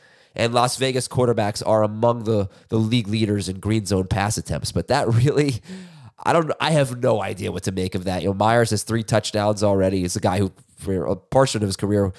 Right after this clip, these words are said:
was allergic to touchdowns. But that's weird, Jamie. The two leaders in green zone targets are the, are the Raiders receivers.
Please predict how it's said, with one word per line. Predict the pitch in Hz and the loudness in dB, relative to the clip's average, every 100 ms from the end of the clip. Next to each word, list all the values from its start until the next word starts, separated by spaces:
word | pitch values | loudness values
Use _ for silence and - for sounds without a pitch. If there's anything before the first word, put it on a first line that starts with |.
| - - | -8 -2
was | 110 | 2
allergic | 113 127 117 113 | 6 4 4 0
to | 104 | -2
touchdowns. | - 92 - 80 73 78 - _ _ _ | 0 -2 -2 -6 -6 -8 -14 _ _ _
But | 120 | 0
that's | 151 170 156 | 2 0 0
weird, | 143 165 151 | 2 2 2
Jamie. | 127 139 127 123 127 - _ - | 0 0 2 2 0 -4 _ -4
The | 123 | -2
two | - 175 | 2 2
leaders | 165 170 160 | 4 2 2
in | 147 139 | 0 -2
green | 160 147 | -2 0
zone | 143 139 | 0 0
targets | 139 127 123 117 | 2 2 0 0
are | 117 | -2
the, | 123 117 110 | -2 -2 -2
are | 120 | 2
the | 117 | 2
Raiders | 104 120 135 135 131 | 0 0 2 2 2
receivers. | 113 - 107 80 71 - - | 0 -2 -4 -6 -10 -12 -14